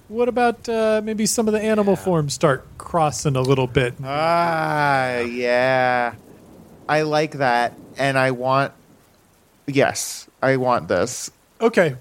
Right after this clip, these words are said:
Speaker 1: tell me, what does it look like? What is happening?
Speaker 3: I think,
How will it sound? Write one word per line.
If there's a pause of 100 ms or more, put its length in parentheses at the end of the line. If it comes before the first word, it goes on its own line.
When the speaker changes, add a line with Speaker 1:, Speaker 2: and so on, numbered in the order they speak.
Speaker 1:
tell
me,
what
does
it
look
like?
What
is
happening? (1700)
Speaker 3:
I
think,